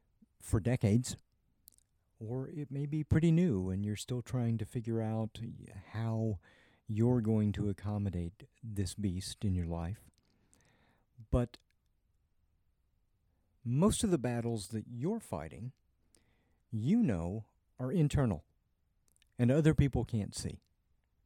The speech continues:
And all of the, the,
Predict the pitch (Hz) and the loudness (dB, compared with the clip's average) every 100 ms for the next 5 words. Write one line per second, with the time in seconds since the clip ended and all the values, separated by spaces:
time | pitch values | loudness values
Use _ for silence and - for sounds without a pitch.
0 | _ _ _ _ _ _ _ - _ _ | _ _ _ _ _ _ _ -20 _ _
1 | _ _ _ 135 123 120 160 160 202 208 | _ _ _ 0 2 2 2 2 4 2
2 | 170 135 151 143 143 156 165 - 226 139 | 0 -2 0 0 -2 -6 -10 -14 -12 -2
3 | 123 | -2